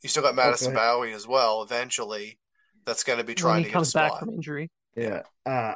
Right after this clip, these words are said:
Speaker 2: I think Matthias Norlander is on his way south. I think he's moving in the other direction, and I think it all has to do with his defensive play in his own zone.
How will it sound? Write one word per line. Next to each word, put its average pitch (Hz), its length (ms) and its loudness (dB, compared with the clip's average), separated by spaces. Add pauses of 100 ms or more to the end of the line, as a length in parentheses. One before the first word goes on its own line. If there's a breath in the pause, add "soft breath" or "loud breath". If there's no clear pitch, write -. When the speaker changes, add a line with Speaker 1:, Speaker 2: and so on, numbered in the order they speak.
Speaker 2:
I 127 120 2
think 123 240 -6
Matthias 117 440 -2
Norlander 120 480 -4
is 127 100 -4
on 104 120 -6
his 101 160 -14
way 98 160 -2
south. 120 440 -4 (160)
I - 120 -8
think 107 240 -12
he's - 240 -10
moving 104 280 -6
in 95 140 -10
the 90 140 -8
other 120 180 -2
direction, 139 640 -6
and 107 160 -12
I 95 60 -12
think 98 180 -12
it 101 80 -6
all 98 160 -4
has 101 260 -6
to 104 80 -12
do 101 140 -8
with 104 160 -6
his 104 140 -14
defensive 98 500 -14
play 95 220 -8
in 90 80 -10
his 90 100 -14
own 90 220 -10
zone. 101 340 -10